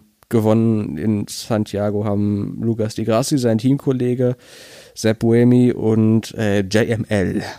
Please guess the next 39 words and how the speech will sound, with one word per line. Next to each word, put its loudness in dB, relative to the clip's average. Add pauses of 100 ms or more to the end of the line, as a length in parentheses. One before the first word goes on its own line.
José -2
María -2
López. -4 (220)
Und, -6
ähm, -10 (420)
tja, -4 (1080)
bei 4
López 4
ist 2
es 2
noch 2
halbwegs -2
verständlich. -2 (260)
Ähm, -2 (160)
ich -4
mag 0
jetzt 0
hier -2
niemanden 4
an -2
den -6
Pranger 0
stellen, -8
das -6
vorab. -10 (140)
Bei -2
López 0
ist 0
es -2
noch 0
halb-, -4
halbwegs -8
verständlich. 0
Santiago 0
ist -10
fast -4
das -4
Heimrennen 0
gewesen, -2